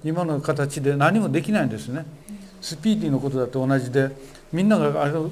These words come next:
あの、チェルノブイリの事故の時だって、みんな最初は気候のせいだ、全体の組織のせいだって、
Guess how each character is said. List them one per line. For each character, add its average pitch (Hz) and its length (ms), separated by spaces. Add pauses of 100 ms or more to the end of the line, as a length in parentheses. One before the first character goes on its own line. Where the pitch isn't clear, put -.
(140)
あ 143 100
の、 139 240 (920)
チ 202 80
ェ - 20
ル 202 40
ノ 214 80
ブ 226 100
イ - 20
リ 180 60
の 139 260
事 127 140
故 165 140
の 139 100
時 139 300
だ 131 80
っ 131 120
て、 151 300
み 143 160
ん 185 60
な 151 180
最 147 240
初 151 140
は 208 100
気 - 180
候 170 220
の 160 140
せ 156 320
い 127 40
だ、 131 220 (180)
全 156 200
体 160 120
の 143 60
組 156 180
織 147 140
の 135 100
せ 143 160
い 135 40
だ 135 80
っ - 20
て、 143 260